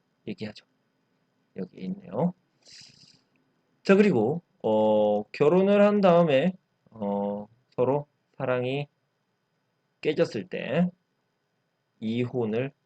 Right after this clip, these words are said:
하게 됩니다. 이런 것들이 나와 있네요. 우리는 조금 더 공부해보면 좋을 것 같은데요.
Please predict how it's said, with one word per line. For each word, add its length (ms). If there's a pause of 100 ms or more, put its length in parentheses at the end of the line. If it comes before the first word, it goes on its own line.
하게 360
됩니다. 340 (1040)
이런 160
것들이 240
나와 160
있네요. 1800
우리는 340
조금 300
더 240
공부해보면 640
좋을 200
것 120
같은데요. 640